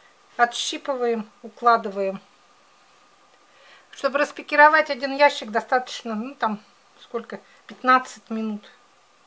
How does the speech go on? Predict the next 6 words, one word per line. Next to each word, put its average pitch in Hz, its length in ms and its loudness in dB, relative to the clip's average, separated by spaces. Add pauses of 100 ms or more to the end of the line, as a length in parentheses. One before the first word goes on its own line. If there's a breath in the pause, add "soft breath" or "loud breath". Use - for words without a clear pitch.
(4000 soft breath)
Люблю 302 360 -4
пикировать 311 640 6
вот 277 180 -2
эти 294 200 -4
вот 254 180 -2
мои 262 380 4